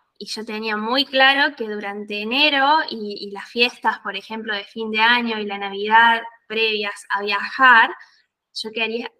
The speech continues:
disfrutar de mi familia, de mi casa, de León, que es mi perro, o sea, yo quería disfrutar de todo eso y, y en lo posible no trabajar. Entonces, por ejemplo, en lugar de proyectar un gran lanzamiento de, de los cursos,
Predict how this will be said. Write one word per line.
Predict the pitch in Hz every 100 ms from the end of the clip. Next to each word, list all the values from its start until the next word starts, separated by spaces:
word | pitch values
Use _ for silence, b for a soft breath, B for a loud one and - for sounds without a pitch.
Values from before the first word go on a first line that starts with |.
| _
disfrutar | 202 196 208 202 214 214
de | 233
mi | 226 214
familia, | - 190 208 247 254 247 240
de | 220
mi | 208 202
casa, | 220 226 - - 226 233 247
de | 226
León, | 214 202 220 247
que | 240
es | 226
mi | 240
perro, | - 226 247 247 226
o |
sea, | - 220
yo | 226
quería | 247 247
disfrutar | 254 - 202 220
de | 240 233
todo | 233 233
eso | 226 269 - 233 254
y, | 302 214
y | 214
en | 214
lo | 208
posible | 208 208 262 294 277
no | 254
trabajar. | - - 294 - 269 262 - -
Entonces, | 214 220 247 -
por | 208
ejemplo, | - 226 220
en | 202
lugar | 202 220
de | 233 220 202 B B _
proyectar | 214 - 208 240 233
un | 220 196 _
gran | 220 254 254
lanzamiento | 247 240 233 233 262 262 247
de, | 233 220 _
de | 208 202
los | 202
cursos, | - 302 311 - 254 381